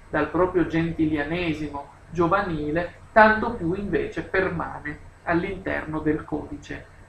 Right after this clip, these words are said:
attualistico. Se volessimo dirlo con un'immagine cara a Gentile,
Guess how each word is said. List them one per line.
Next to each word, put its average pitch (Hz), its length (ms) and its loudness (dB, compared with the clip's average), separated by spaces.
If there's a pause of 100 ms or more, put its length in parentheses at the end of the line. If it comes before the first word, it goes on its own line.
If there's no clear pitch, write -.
(140)
attualistico. - 1000 -2 (800)
Se - 140 -10
volessimo 165 540 6
dirlo 160 440 4
con 147 140 -2
un'immagine 151 880 2
cara 147 520 8
a 156 140 -2
Gentile, 156 720 -6